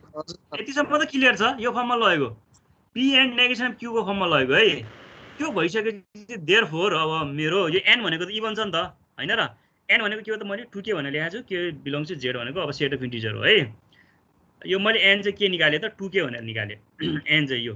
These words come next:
Speaker 2: टु के भनेर लिएँ। Then अब यो निकालौँ न, हो यो। थ्री एन प्लस टू निकाल्दाखेरि के भयो त?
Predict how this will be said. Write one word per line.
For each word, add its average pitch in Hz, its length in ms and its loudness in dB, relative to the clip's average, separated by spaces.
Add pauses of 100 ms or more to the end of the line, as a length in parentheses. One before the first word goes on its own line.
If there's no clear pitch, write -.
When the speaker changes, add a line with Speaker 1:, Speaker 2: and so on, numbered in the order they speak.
Speaker 2:
टु 185 80 -6
के 190 120 0
भनेर 117 220 -2
लिएँ। 107 220 -10 (1040)
Then 175 320 4
अब 147 160 -2
यो 190 140 -2
निकालौँ 220 380 2
न, 214 40 -6
हो 135 220 0
यो। 107 140 -6 (640)
थ्री 214 160 -4
एन 226 160 0
प्लस 220 200 -6
टू 220 80 -12
निकाल्दाखेरि 196 460 2
के 226 140 0
भयो 170 200 2
त? 110 200 -10